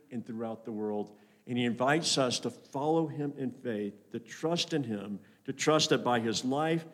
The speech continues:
his death, his perfect obedience, by his sacrificial death, vindicated through the resurrection,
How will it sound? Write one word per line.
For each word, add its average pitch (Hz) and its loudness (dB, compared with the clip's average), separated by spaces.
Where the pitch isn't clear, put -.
his 113 -8
death, 147 0
his - -8
perfect 170 -6
obedience, 113 -4
by 120 -4
his 113 -2
sacrificial 151 0
death, 107 -4
vindicated 170 6
through 143 0
the 131 2
resurrection, 117 0